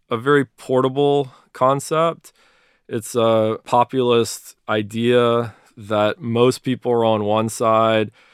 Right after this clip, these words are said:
and their enemies are on the extremes. On another hand, it was a very backward-looking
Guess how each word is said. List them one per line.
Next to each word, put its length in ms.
and 300
their 160
enemies 760
are 460
on 220
the 160
extremes. 760
On 120
another 340
hand, 540
it 60
was 140
a 40
very 180
backward-looking 1200